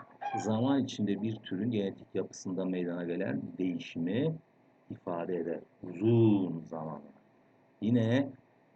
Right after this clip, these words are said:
bilimsel ve dinsel görüşlerin çarpıştığı bir alandır ama ikisinin de soruları farklıdır.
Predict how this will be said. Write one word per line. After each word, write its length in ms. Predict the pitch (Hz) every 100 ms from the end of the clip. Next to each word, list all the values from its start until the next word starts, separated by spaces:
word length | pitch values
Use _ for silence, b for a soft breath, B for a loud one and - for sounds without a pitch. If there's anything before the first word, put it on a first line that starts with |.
| -
bilimsel 640 | 95 95 101 - 131 120
ve 160 | 104 92
dinsel 420 | 92 92 - 107
görüşlerin 640 | 104 95 87 - 90 87
çarpıştığı 720 | - - 90 - - - 92 90
bir 100 | 85
alandır 420 | 80 80 78 80
ama 360 | 113 135 156 160 _ _ _ _ -
ikisinin 560 | - 110 - 104 120 95
de 260 | 104 143 - _
soruları 560 | 104 90 85 82 104 139 - _ _ _ -
farklıdır. 720 | 120 113 113 117 - 98